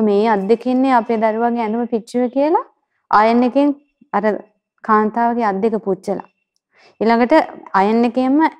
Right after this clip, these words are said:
ඇඟේ හැමතැනම අයන් පාරවල් තියලා පුච්චලා. මෙහෙම දුක් දීලා, දුක් දීලා පුච්චලා දවස් දෙකක්ම ඒ ගෙදර, අ, ජනේලයක්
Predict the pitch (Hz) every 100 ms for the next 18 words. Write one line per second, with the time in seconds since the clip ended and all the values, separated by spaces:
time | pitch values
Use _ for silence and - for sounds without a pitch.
0 | _ - 196 202 254 226 214 214 240 262
1 | 370 - _ _ _ _ _ - 208 226
2 | 240 240 220 214 208 196 190 208 190 220
3 | 214 - 214 - _ _ _ _ - 233
4 | 240 254 214 214 190 214 233 240 202 202
5 | 190 220 233 240 - 208 - - 285 240
6 | - _ _ _ _ 196 214 226 285 -
7 | 214 202 254 269 311 330 294 262 220 208
8 | 254 311 349 - _ _ _ 190 190 185
9 | 180 175 _ _ _ _ _ - - 175
10 | 196 196 226 247 269 269